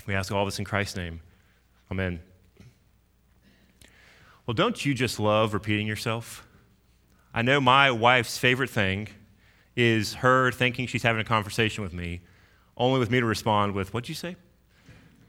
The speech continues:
We all love just saying the same thing over and over and over again. And some of us struggle with that more than others. I mean, I will be the first to admit that I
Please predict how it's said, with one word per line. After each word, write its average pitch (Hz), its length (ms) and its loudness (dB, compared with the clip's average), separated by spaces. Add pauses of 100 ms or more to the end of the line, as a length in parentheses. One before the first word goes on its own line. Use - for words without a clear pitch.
(880)
We 120 100 0
all 143 180 8
love 139 340 6
just - 360 -8
saying 135 160 2
the 120 80 -2
same 131 240 0
thing 113 240 0
over 110 420 0
and 101 140 -2
over 98 400 -2
and 95 160 -8
over 98 260 -4
again. 87 400 -10 (1500)
And 139 140 6
some 240 140 4
of 214 120 4
us 135 200 6
struggle 147 260 4
with 143 100 0
that 135 160 6
more 135 160 0
than 123 140 0
others. 98 320 -2
I 101 80 0
mean, 101 140 -2
I 107 120 4
will 113 160 -2
be 113 200 0
the 113 80 0
first 120 300 0
to 127 100 0
admit 113 320 0
that 110 100 2
I 110 320 4